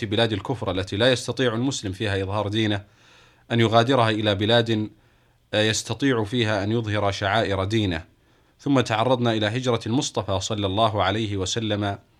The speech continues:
وأصحابه، بل وأصحابه من مكة إلى المدينة. توقفنا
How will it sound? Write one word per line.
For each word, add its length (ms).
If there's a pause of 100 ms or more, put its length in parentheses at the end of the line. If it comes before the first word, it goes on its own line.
(500)
وأصحابه، 840 (460)
بل 160
وأصحابه 760
من 440
مكة 540
إلى 240
المدينة. 520 (1120)
توقفنا 800